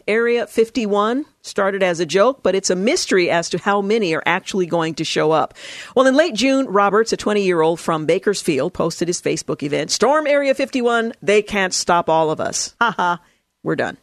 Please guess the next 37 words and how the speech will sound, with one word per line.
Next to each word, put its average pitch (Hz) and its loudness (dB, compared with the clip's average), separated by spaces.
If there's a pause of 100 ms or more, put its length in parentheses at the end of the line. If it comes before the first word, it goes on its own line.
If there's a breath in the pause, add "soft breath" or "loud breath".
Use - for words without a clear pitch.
(580 soft breath)
Well, 233 4
the 233 6
idea 247 4
was 311 2
simple. 180 0
Overwhelm 220 4
the 214 -2
top 185 -2
secret 202 -4
Nevada 160 0
military 220 2
site 196 0
with 170 -4
people, 175 -2
a 147 -6
mess, 175 -2 (400 loud breath)
or 139 -4
rather 156 0
a 151 -2
mass, 170 -2
I'm 180 -4
imagining 156 -4
both 156 -2
are 143 -2
true, 147 -4
of 160 0
humanity 170 0
that 151 0
would 156 -2
storm 262 0
the 247 0
gates 226 2
in 165 -4
pursuit 226 -2
of 147 -2
long-hidden 180 0
truths 254 -2